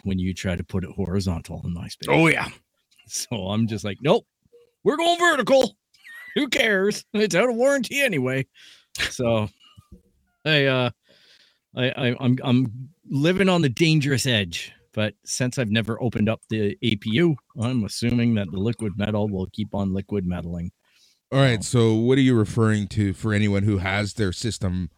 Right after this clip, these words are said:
Speaker 3: horizontal? 'Cause I know a lot of people do.
Speaker 1: Okay. So horizontal, it came out a few weeks ago that horizontal is probably the preferred position for the PlayStation five because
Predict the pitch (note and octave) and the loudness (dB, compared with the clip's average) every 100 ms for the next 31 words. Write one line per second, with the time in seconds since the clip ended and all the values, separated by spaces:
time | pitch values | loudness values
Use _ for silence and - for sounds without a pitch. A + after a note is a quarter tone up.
0 | - A3 E3+ D3 A2+ G#2+ A2 C#3+ G#3+ F3+ | 2 4 6 4 0 -2 -2 0 0 2
1 | F#3 F#3 - A#2+ G2 E2 C#2 - _ _ | 2 2 0 -4 -4 -8 -10 -14 _ _
2 | _ _ _ _ _ _ _ _ D3 C3+ | _ _ _ _ _ _ _ _ -4 0
3 | C#3 G2 - _ _ _ _ - D3+ C3+ | 0 -2 -4 _ _ _ _ -4 2 2
4 | C3 B2+ B2+ G3 G3+ D3 D3+ D3 D3+ C#3 | 2 0 0 2 4 4 2 4 4 2
5 | C3 - B2 G#2+ D3 C#3+ C3 B2 - - | 0 -2 -4 -2 -2 -2 -2 -4 -8 -2
6 | B2+ A2+ G2 A#2 G#2+ G#2 G2+ - C3 C3 | 0 0 0 -2 -2 -2 -4 -6 -2 0
7 | A#2 A2+ G#2 A2 G2 - B2+ B2 G#2 - | 0 0 -2 -4 -6 -4 -2 -2 -4 -10
8 | F#2+ _ A3 A#3+ G3 D3+ G#2+ G#2 - F2+ | -16 _ 0 0 -2 -4 -2 -4 -4 -8
9 | F2 _ _ _ _ _ - C3 B2 G#2 | -10 _ _ _ _ _ -2 0 0 0
10 | C3 B2 A#2+ A2 A#2 G2+ - F#2+ F2 F2+ | 0 0 -2 -2 -2 -2 -2 -2 -2 -8
11 | - _ _ _ _ - A#2 - B2+ B2+ | -12 _ _ _ _ -6 -4 -2 0 2
12 | B2 A2+ - | 2 0 -4